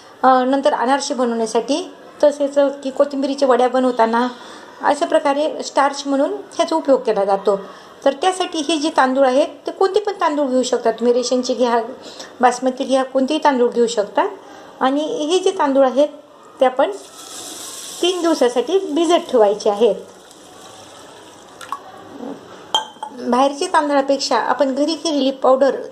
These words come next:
तांदळाची पावडर ही खूप अतिशय चांगली होते. तर ही तांदूळ जे आहेत, आता तीन दिवस आपण भिजत ठेवणार आहोत,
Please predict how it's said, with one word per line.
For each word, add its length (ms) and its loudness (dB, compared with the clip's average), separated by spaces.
तांदळाची 340 0
पावडर 320 4
ही 240 -12
खूप 200 -2
अतिशय 320 0
चांगली 340 2
होते. 320 2
तर 100 6
ही 380 -4
तांदूळ 360 4
जे 140 2
आहेत, 220 2
आता 180 -2
तीन 280 -4
दिवस 240 2
आपण 260 0
भिजत 200 2
ठेवणार 480 0
आहोत, 200 4